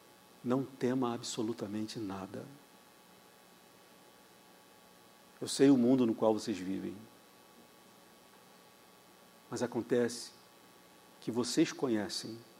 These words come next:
a eficácia desse poder. É fundamental a crença na ressurreição de Cristo. Amém, amados?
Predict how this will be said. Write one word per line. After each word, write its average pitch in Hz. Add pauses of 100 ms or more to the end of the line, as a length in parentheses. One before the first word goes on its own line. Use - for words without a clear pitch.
(320)
a 131
eficácia 120
desse 110
poder. 104 (1900)
É -
fundamental 123 (1000)
a 127
crença 120
na 117
ressurreição 110
de 107
Cristo. 98
Amém, 120
amados? 104